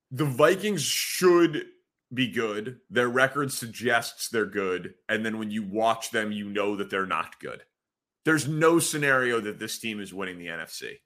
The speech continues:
much less the Super Bowl. There's no scenario where it exists. Do you disagree?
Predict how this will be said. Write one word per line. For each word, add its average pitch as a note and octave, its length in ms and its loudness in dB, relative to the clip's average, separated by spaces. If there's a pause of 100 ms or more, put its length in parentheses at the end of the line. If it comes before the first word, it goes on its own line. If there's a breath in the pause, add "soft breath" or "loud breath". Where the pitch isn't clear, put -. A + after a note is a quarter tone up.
(220)
much G#2+ 180 -4
less G2 160 -10
the - 100 -20
Super D2+ 300 -14
Bowl. - 240 -20 (380)
There's A#2 200 -4
no B2 360 0
scenario F#2 580 -4
where D#2 160 -8
it C#2 60 -10
exists. - 760 -16 (420)
Do A2 60 -6
you A#2+ 80 -2
disagree? A2 460 -4